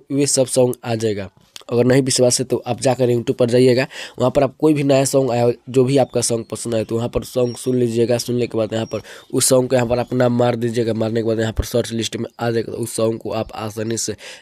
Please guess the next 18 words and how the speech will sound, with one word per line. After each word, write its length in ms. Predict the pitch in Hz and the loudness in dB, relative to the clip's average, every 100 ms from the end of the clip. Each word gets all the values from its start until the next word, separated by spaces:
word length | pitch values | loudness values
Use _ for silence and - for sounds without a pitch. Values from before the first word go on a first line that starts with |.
| - | 0
लगा 240 | 123 131 | 2 4
सकते 320 | 135 135 117 120 | 4 2 2 2
हैं 100 | 120 | 0
दोस्तों। 220 | 117 120 | -2 -6
तो 140 | - | -2
यहाँ 180 | 123 139 | 0 0
से 120 | 139 | 0
मैं 160 | 127 110 - - - - | 0 0 -6 -20 -20 -4
बहुत 220 | 127 135 | 0 0
सारा 220 | 139 135 127 | 2 4 4
मेरे, 180 | 131 | 2
मतलब 460 | 131 127 127 131 120 | 2 0 2 0 0
कि 60 | 123 | 0
मेरे 180 | 127 | 0
सामने 220 | 131 127 120 | 2 0 2
बहुत 200 | 120 123 | 0 2
सारा 180 | 127 | 0
सॉन्ग 240 | 117 120 | 2 -2